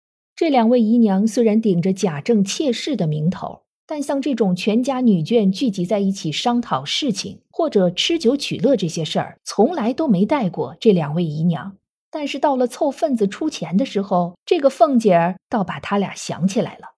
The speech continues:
打发个丫头去问了两位姨娘，答应了也各自出二两银子。二两银子对于赵姨娘和周姨娘这样的人来说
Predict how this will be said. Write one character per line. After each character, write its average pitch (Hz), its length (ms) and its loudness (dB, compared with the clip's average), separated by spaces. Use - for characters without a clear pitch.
打 220 180 0
发 202 160 2
个 233 120 4
丫 254 240 2
头 175 320 0
去 - 180 0
问 294 220 4
了 208 100 4
两 175 240 2
位 202 140 6
姨 175 160 2
娘， 180 420 4
答 226 200 0
应 226 140 6
了 160 320 -4
也 190 180 6
各 285 240 0
自 214 280 0
出 233 240 -4
二 269 240 -2
两 139 200 -8
银 131 200 -18
子。 170 320 -6
二 320 220 -2
两 208 260 6
银 185 280 6
子 202 320 2
对 214 180 6
于 190 100 2
赵 202 280 0
姨 180 80 4
娘 185 200 4
和 190 140 0
周 277 240 2
姨 233 80 4
娘 185 240 4
这 220 80 2
样 208 100 2
的 180 120 -2
人 165 180 -2
来 160 160 -2
说 226 420 2